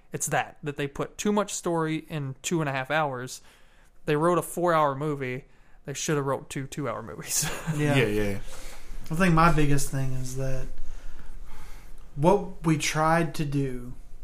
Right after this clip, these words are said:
Speaker 2: while we started peppering in all this other stuff
Speaker 1: Yeah.
Speaker 2: is we tried to get this really deep emotional story on Superman
Speaker 1: Yeah.
Speaker 2: and on Batman.
Speaker 1: Yeah, you really should have only had one
Speaker 3: Yeah.
Speaker 1: or the
Speaker 2: I
Speaker 1: other.
Speaker 2: mean, we could have,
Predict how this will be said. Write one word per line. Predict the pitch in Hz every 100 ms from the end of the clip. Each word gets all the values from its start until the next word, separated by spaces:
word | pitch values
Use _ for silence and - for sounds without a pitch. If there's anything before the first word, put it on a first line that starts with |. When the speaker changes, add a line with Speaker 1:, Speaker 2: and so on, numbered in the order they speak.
| - - - - - - - - - - - -
Speaker 2:
while | 147 156 151
we | 147
started | - 156 147 139
peppering | 151 147 139 143
in | 147 143
all | 139 135
this | -
other | 147 135
stuff | - 120 117 - - 165
Speaker 1:
Yeah. | 120 - - - - -
Speaker 2:
is | 147 143
we | 160
tried | 143 160 175 185 180
to | 165
get | 143 151 151
this | 147 139 143
really | 147 160 160
deep | 143 143 143 143 -
emotional | 143 135 143 147 - 147
story | 143 - 147 139 139 139 -
on | 135 131
Superman | - 156 165 165 160 160 - - -
Speaker 1:
Yeah. | 160 - - - -
Speaker 2:
and | 165 160 160 160
on | 143 143
Batman. | 139 131 123 123 - - - - -
Speaker 1:
Yeah, | 156 147 120 -
you | 175
really | 160 180 180 165
should | 165
have | 143
only | 147
had | 143 135
one | 135 127 131 - - - - -
Speaker 3:
Yeah. | 117 117
Speaker 1:
or | 147
the | 143
Speaker 2:
I |
Speaker 1:
other. | 196
Speaker 2:
mean, | 180 170 147
we | 180 180
could | - - 185
have, | 185 185 185 190